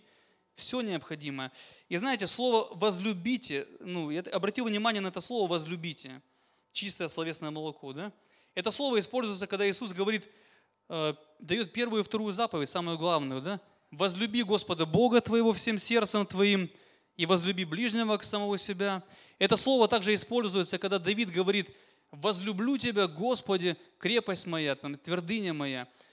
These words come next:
И у меня, ну, приходили мысли, а когда говорит, э, Давид говорит эти слова: «Возлюблю тебя, Господи»,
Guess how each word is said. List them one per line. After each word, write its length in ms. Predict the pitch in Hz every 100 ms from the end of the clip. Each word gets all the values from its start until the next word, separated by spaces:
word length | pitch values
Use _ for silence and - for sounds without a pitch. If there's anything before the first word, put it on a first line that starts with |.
| _ -
И 100 | 180
у 40 |
меня, 140 | 240 220
ну, 160 | 233 202
приходили 400 | 214 233 226 226
мысли, 500 | 226 196 160 139 - - _ _ _
а 140 | - 170
когда 300 | 220 220 262
говорит, 400 | 208 233 240 202 196
э, 160 | 185
Давид 320 | 165 220 254
говорит 260 | 175 202 226
эти 160 | 208 190
слова: 380 | - 208 185
«Возлюблю 480 | 143 170 170 208 247
тебя, 240 | - 202 180
Господи», 640 | 165 160 - 135 131 135